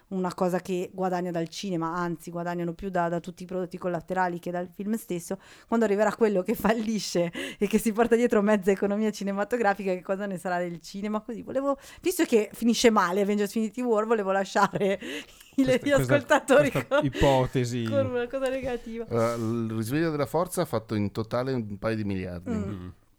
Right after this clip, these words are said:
Speaker 3: Un paio di
Speaker 2: Per
Speaker 3: miliardi.
Speaker 2: cui è al momento il
Speaker 3: Poi c'è Jurassic World con un miliardo seicentosettantuno,
Speaker 1: Mm, mm,
Speaker 3: il
Speaker 1: mm.
Speaker 3: primo Vendicatori con un miliardo e mezzo,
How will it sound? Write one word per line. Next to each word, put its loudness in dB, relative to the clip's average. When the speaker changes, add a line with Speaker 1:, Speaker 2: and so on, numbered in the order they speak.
Speaker 3:
Un -14
paio -12
di -8
Speaker 2:
Per -8
Speaker 3:
miliardi. -8
Speaker 2:
cui -2
è -2
al -2
momento -4
il -4
Speaker 3:
Poi 2
c'è -2
Jurassic 0
World 0
con -4
un 0
miliardo -2
seicentosettantuno, -4
Speaker 1:
Mm, -10
mm, -12
Speaker 3:
il -6
Speaker 1:
mm. -8
Speaker 3:
primo 0
Vendicatori -2
con -4
un 0
miliardo -4
e 0
mezzo, -4